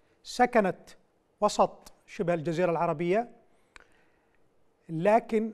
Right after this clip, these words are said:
الحقيقة التي، هذا طبعا ما يشير إليه في الأدبيات التقليدية، لكن الحقيقة التي أعتقدها أنا ويؤمن بها بعض الباحثين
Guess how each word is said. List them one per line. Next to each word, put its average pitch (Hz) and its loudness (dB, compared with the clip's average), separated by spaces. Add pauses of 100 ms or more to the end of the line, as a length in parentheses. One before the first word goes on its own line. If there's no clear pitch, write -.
(120)
الحقيقة 220 -4
التي، 202 -2 (640)
هذا 185 -2
طبعا 190 2 (300)
ما 190 -6
يشير 185 -2
إليه 202 0
في - -6
الأدبيات 170 -4
التقليدية، 180 -8
لكن 202 -4 (920)
الحقيقة 214 -2
التي 226 -2
أعتقدها 190 -2
أنا 165 -6 (1700)
ويؤمن 175 -6
بها 180 -2 (1000)
بعض 180 4
الباحثين 170 -6